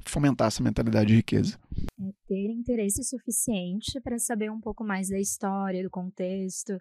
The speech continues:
Speaker 2: porque isso muda completamente a dica que ele vai dar, o país que ele mora, a época que ele morou, quais foram as condições. E aí, às vezes, aquilo que, que tá num livro quase como uma fórmula não vai funcionar na sua realidade, porque é uma realidade diferente.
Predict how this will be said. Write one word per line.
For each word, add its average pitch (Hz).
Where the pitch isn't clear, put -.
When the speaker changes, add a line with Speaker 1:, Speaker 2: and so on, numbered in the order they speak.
Speaker 2:
porque 202
isso 240
muda 233
completamente 240
a 202
dica 180
que -
ele 185
vai 190
dar, 170
o 165
país 196
que -
ele 196
mora, 196
a 180
época 190
que -
ele 185
morou, 196
quais 202
foram 196
as 190
condições. 196
E 196
aí, 196
às 202
vezes, 202
aquilo 180
que, 156
que 170
tá 156
num 180
livro 170
quase 175
como 202
uma 185
fórmula 233
não 247
vai 359
funcionar 220
na 202
sua 196
realidade, 190
porque 185
é 175
uma 175
realidade 180
diferente. 196